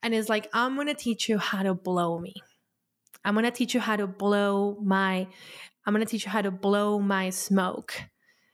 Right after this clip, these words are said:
how you're going to deliver the smoke to your clients, to the people that you work with." And it was so beautiful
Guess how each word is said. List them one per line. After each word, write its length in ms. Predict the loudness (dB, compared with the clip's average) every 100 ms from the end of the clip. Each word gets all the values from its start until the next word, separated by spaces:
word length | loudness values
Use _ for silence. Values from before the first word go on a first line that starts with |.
| _ _ -6
how 200 | -2 0
you're 200 | 0 0
going 340 | 0 2 0
to 260 | 2 2 2 -2 -2
deliver 1000 | 0 2 2 2 2 2 2 2 -2 -4
the 140 | -2
smoke 760 | -2 2 4 4 2 -2 -8 -18 -18 -20 -20 _ -6
to 720 | -2 2 4 4 4 2 0 -6 -20 _ _ _ -8
your 240 | 0 0 0
clients, 640 | 0 0 0 -2 -4 -4
to 100 | -2
the 120 | -2
people 400 | -2 -2 0 2
that 160 | 2 0
you 100 | -2
work 340 | -2 -2 -2
with." 400 | -6 -6 -6 -10 _ _ -2
And 100 | 0
it 60 | 2
was 180 | 0
so 380 | -2 0 2 2
beautiful 680 | -2 0 2 2 -4 -12